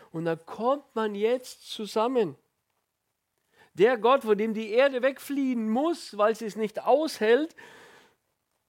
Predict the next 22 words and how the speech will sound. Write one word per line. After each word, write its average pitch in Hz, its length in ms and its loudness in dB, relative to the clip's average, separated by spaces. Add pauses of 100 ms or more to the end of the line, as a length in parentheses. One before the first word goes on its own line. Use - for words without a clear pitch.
(280)
Und 143 140 -10
wir 269 180 0
kommen 202 260 -8
auf - 160 -10
einmal 214 300 -6
zusammen 180 580 -10
und 147 200 -14
das 151 240 -10
passt. - 500 -16 (1200)
Das 151 260 -12
passt, - 460 -10 (420)
weil 147 180 -4
wir 170 100 -2
einen 160 200 -4
neuen 202 300 0
Auferstehungskörper 180 1300 -8
bekommen, 165 800 -8 (360)
der 143 120 -8
diese 170 420 -10
Herrlichkeit 208 760 -10
Gottes 190 520 -12
aushält. 180 720 -12